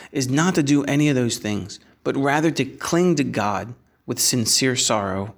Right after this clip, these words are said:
for your sins, and, and with the hope that,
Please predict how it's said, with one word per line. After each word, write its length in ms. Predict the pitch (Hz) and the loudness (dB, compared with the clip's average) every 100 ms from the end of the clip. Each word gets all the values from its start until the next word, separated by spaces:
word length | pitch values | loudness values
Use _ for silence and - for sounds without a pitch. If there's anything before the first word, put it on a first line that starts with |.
| _ | _
for 180 | - 123 | -10 -4
your 160 | 110 107 | -2 -2
sins, 500 | - 98 92 104 - _ - - - | -2 -2 -4 -8 -12 _ -20 -20 -6
and, 320 | 143 139 131 - | 0 0 0 -2
and 180 | 135 | 0
with 140 | 131 135 | 0 0
the 100 | 107 | -4
hope 540 | - - 135 95 - - _ _ _ _ - | -4 -2 0 0 -6 -20 _ _ _ _ -6
that, 180 | 117 | -4